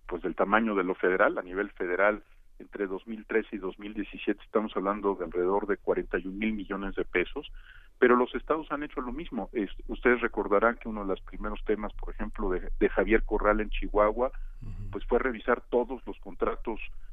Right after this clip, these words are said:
Speaker 1: de publicidad oficial que tenía el estado, porque es muy difícil que haya una prensa crítica en los estados o en las delegaciones y municipios del país cuando,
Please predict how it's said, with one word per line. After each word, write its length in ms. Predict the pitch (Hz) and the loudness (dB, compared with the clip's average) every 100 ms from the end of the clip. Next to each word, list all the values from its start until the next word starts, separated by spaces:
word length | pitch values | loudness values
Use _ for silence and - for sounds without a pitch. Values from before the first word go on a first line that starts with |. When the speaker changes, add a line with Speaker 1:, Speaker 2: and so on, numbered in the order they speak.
| - - | -8 -8
Speaker 1:
de 80 | - | -8
publicidad 540 | - 90 95 - 110 | -8 -6 -4 4 6
oficial 460 | 117 - 98 - 107 | 6 0 0 0 2
que 100 | 110 | -2
tenía 260 | - 104 | 0 0
el 80 | 104 | 0
estado, 460 | 117 - 113 90 87 - - - | 0 6 6 6 0 -2 -6 -4
porque 240 | - - | -4 0
es 100 | 156 | 0
muy 200 | 151 165 | 0 -4
difícil 680 | 160 139 - 160 - 123 131 | -4 -4 -6 -8 -2 -2 0
que 100 | - | 0
haya 140 | 113 113 | 2 2
una 180 | 113 | -2
prensa 460 | 101 - 113 113 113 | 0 0 0 0 -2
crítica 500 | - 120 - 110 - | 0 0 2 0 -2
en 100 | 92 | -2
los 160 | 90 - | -2 -4
estados 520 | 98 123 120 113 - | 4 8 8 6 2
o 60 | 135 | -4
en 60 | |
las 120 | 85 87 | -6 -4
delegaciones 640 | 87 87 90 - 110 113 - | -2 -2 -4 -4 -4 -6 -8
y 40 | |
municipios 580 | 92 - - 101 113 104 | -8 -10 -10 -8 -4 2
del 140 | 110 | 2
país 340 | - 117 113 123 - - - - - | 6 6 6 0 -8 -12 -14 -14 -8
cuando, 640 | - 101 101 104 101 98 | 0 0 0 2 2 2